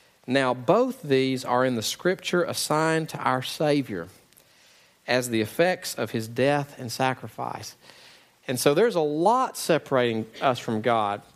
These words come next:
He has every right to be angry with us. We've sinned against him. He's perfectly holy. We're utterly sinful.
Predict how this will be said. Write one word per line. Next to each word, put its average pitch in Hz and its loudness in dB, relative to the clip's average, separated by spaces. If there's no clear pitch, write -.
He 208 2
has 180 2
every 180 2
right 185 2
to 151 0
be 160 2
angry 175 2
with 143 0
us. 202 2
We've 143 0
sinned 214 2
against 196 -2
him. 220 2
He's 185 0
perfectly 202 0
holy. 233 0
We're 180 2
utterly 170 2
sinful. 240 0